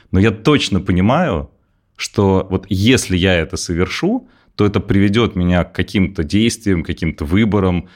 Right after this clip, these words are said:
Да, мне придется, ну, грубо говоря, заработать дополнительные деньги. И, ну, прилично большие.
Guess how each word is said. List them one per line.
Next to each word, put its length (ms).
Да, 160
мне 180
придется, 580
ну, 120
грубо 200
говоря, 220
заработать 560
дополнительные 720
деньги. 460
И, 460
ну, 160
прилично 540
большие. 720